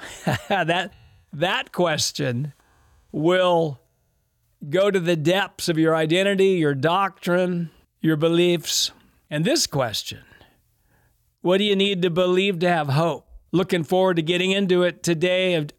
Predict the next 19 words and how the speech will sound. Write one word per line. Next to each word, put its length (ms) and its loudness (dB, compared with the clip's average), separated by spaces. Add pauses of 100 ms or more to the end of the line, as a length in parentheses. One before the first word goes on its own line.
(100)
welcome 500 0
those 400 2
who 300 2 (500)
are 420 2
watching 880 0 (500)
me 400 0
deliver 400 0
this 200 0
podcast 840 0
on 80 2
our 120 2
YouTube 800 0
channel, 500 0
Igniting 460 0
Hope 260 0
YouTube. 640 2
If 140 -2
you're 100 0
not 420 -2